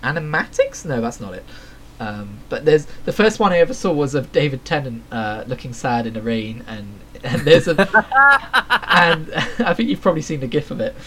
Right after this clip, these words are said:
Speaker 1: Um,
Speaker 2: Yeah,
Speaker 1: and the
Speaker 2: I
Speaker 1: funniest
Speaker 2: haven't
Speaker 1: thing
Speaker 2: seen
Speaker 1: is,
Speaker 2: that.
Speaker 1: there's a bit of water that keeps dropping off his nose,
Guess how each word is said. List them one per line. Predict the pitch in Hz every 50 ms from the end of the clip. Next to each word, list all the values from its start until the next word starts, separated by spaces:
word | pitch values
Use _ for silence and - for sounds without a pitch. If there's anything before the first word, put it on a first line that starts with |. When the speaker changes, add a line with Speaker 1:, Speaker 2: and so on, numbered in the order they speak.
| - - - - - -
Speaker 1:
Um, | - 131 131 131 131 127 131 135 - - -
Speaker 2:
Yeah, | - 127 127 127 127 127 127
Speaker 1:
and | 165 175
the | 180
Speaker 2:
I | -
Speaker 1:
funniest | - 214 208 202 208 202 190 139
Speaker 2:
haven't | -
Speaker 1:
thing | 202 185 - 185 165
Speaker 2:
seen | 131
Speaker 1:
is, | 123 123
Speaker 2:
that. | -
Speaker 1:
there's | - 247 151 240
a | 196
bit | 143 - 196 -
of | 170 143
water | 156 170 170 - - 196
that | 202 208 -
keeps | - 202 - -
dropping | - 170 151 - 180 160
off | 151 143 -
his | 180 156
nose, | 151 156 151 160 180 220 233 -